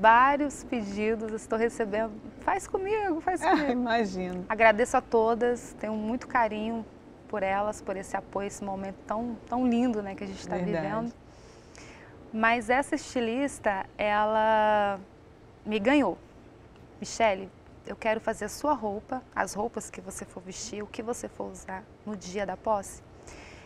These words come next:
Speaker 1: nós podemos leiloar. Nós podemos arrecadar esse valor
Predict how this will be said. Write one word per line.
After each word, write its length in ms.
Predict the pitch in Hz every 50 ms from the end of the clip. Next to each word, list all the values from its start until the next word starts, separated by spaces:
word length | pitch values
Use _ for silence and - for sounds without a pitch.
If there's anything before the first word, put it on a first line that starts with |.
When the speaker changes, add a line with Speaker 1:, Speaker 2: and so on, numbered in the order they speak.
| - - - -
Speaker 1:
nós 180 | 208 208 -
podemos 460 | - 214 202 220 214 220 220 220 185
leiloar. 760 | 190 220 220 214 247 269 277 277 269 247 226 196 180 175 175 - - - - - - - - - - - - - - - - - - - - - - -
Nós 220 | - 196 190 190 -
podemos 480 | - 196 185 190 196 196 202 202 -
arrecadar 880 | 196 196 196 170 170 233 269 - - 277 233 214 190 196 196 202 214 226 - - - - - - - - - - - - - - -
esse 240 | 202 202 - - 220
valor 580 | 180 196 190 185 185 185 185 185 196 208 220